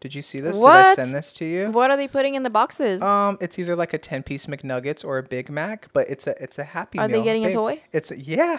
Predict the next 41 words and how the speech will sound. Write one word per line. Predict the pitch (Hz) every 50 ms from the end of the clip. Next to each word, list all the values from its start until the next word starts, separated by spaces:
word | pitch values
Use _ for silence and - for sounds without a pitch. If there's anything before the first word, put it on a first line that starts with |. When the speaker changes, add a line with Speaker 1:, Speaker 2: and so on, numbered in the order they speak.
| - -
Speaker 1:
<laughs> | -
you | 214 196
get | - - - 202 196
Speaker 2:
What's | 247 254 254
Speaker 1:
a | -
toy. | - 247 - -
Speaker 2:
the | - -
toy? | 311 320 359 381 311 220 214 214 -
Speaker 1:
That's | - 196 190 196 -
the | 202
whole | 196 202 202
thing. | - 226 208 175
Let | 156 156
me | 175 185
pull | 196 - - 190 175 180
up | 185 180 -
the | 190 202
story | - - - 170 170 170 165
right | 165 165 160 147 170 -
now | 180 170
for | - - - - 139 143
Speaker 2:
That | 220 214
Speaker 1:
you. | 202
Speaker 2:
is | 196
so | - - - 151
Speaker 1:
I | 160
Speaker 2:
stupid. | - - - - - 165 98
Speaker 1:
think | - 190 196 -
I | 196 180
sent | - - 165 147 151 170
it | 156 -
to | - 175
you. | 160 160
I | 147 135
guess | 131 131 127 - -
I | 131
don't. | 120 110 117 123 123 117 - -
It's | 139 - -
called, | - - 143 143 143 143
like, | 135 135 - _
the | - 120 113 110 107 101 - -